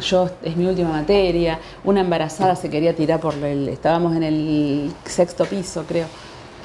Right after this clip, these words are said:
Y yo pensaba en el dolor que iba a sentir cuando se me cayeran las, la, las, el techo encima mío. Qué sé yo, cada uno <laughs> piensa en lo que puede pensar. Yo pensaba en eso.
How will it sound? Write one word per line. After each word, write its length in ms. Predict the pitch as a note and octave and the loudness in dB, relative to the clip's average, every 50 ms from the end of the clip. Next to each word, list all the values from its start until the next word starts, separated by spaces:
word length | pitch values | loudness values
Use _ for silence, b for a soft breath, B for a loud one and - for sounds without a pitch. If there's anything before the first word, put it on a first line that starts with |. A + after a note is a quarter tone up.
| B B B - - - - - - - - - | B B B -20 -20 -20 -20 -20 -20 -18 -14 -4
Y 80 | - F#3 | -2 0
yo 140 | - B3+ A3 | 0 2 2
pensaba 400 | B3+ C4+ B3 B3+ A#3+ B3 B3 B3+ | 2 0 0 0 0 0 0 0
en 60 | A#3+ | 0
el 120 | A3+ G#3+ | 0 2
dolor 300 | F#3 F#3+ G3 G#3+ A#3 A#3+ | 2 4 4 4 2 0
que 60 | A3 A#3 | 0 0
iba 100 | A3 G3+ | 0 0
a 40 | |
sentir 400 | F3 - F#3 F#3 F#3 F3+ G#3+ A#3 | 0 0 -2 -2 -2 -2 -2 -2
cuando 180 | A#3 A#3 G#3+ F#3 | 0 0 0 0
se 80 | D#3+ E3+ | 0 0
me 120 | D#3+ D#3+ | 0 0
cayeran 400 | E3+ E3 E3+ F3 G3 G#3 G#3 G3 | 0 0 0 2 2 2 2 2
las, 280 | F#3 E3+ E3+ D#3+ D#3+ D#3 | 2 0 0 0 -2 -2
la, 340 | D#3 D#3 D#3 D3+ D3+ D#3 | -2 -2 -2 -2 -2 -4
las, 360 | D#3 D#3+ D#3+ E3 D#3+ D#3+ D#3+ - - - - - - - F2 A2 A2 - | -4 -4 -4 -2 -2 -4 -4 -6 -10 -12 -10 -8 -6 -4 -2 -2 0 2
el 200 | B2+ E3+ F3 E3 | 2 2 2 4
techo 280 | - A3+ A3+ - A#3 | 2 2 2 2 0
encima 360 | G#3+ G3 F3 G3+ G3+ G3 G3+ | -2 0 0 0 -2 0 2
mío. 320 | A3 B3 B3 G#3+ F#3 E3+ D#3+ D#3+ D#3+ D#3+ - - - - - - - - - - - - - - - - - - - - - - - - - - - - - - | 2 2 4 2 2 0 -2 -4 -8 -12 -14 -16 -16 -16 -16 -16 -16 -16 -16 -16 -16 -16 -16 -16 -16 -16 -16 -16 -14 -14 -14 -14 -14 -14 -14 -14 -16 -16 -16 -2
Qué 100 | - F3+ | 0 0
sé 80 | F3+ - | 2 2
yo, 80 | D3 C3+ | 0 2
cada 220 | F3+ F#3+ G3 G#3 | 4 4 6 6
uno 200 | A#3+ C#4+ - C#3+ | 6 6 4 2
<laughs> 80 | - F3 | 2 2
piensa 300 | - F#3 G3 - - - | 2 4 4 4 6 4
en 100 | A#3 G#3+ | 6 6
lo 120 | F3+ D#3 | 4 4
que 160 | - - - F3+ | 4 2 2 2
puede 320 | F#3 - - G3+ G#3 A3+ | 2 4 4 6 6 6
pensar. 600 | - - C4 F3+ F#3 G3 - - F#3 D#3 D#3 - B B B B C#4 B | 6 4 4 4 4 0 4 4 4 4 4 0 B B B B -8 B
Yo 180 | - - C#4 - | -2 -2 0 2
pensaba 480 | - C4 C4+ C4 - B3 A3 A3 A3 G3+ | 2 0 0 0 2 2 2 4 2 2
en 120 | G#3 F#3 | 2 2
eso. 420 | E3+ D3+ D3 - - - C3 G#2+ | 0 0 0 -4 -10 -10 -10 -10